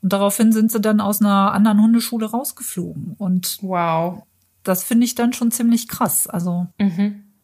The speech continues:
Speaker 2: Auf jeden Fall, ja.
Speaker 1: Ähm, weiteres Lob wäre auch noch, wenn ich zum Beispiel jetzt den Junghund dazu nötige, dass er bei mir bleiben muss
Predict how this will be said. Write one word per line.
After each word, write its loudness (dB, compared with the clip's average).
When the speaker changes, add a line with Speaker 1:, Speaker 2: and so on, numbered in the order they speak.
Speaker 2:
Auf -10
jeden -6
Fall, -8
ja. -6
Speaker 1:
Ähm, 2
weiteres 0
Lob -6
wäre 0
auch -2
noch, 0
wenn 2
ich -6
zum -4
Beispiel -2
jetzt -4
den 0
Junghund 2
dazu -2
nötige, 2
dass -4
er -2
bei 0
mir 2
bleiben -2
muss -6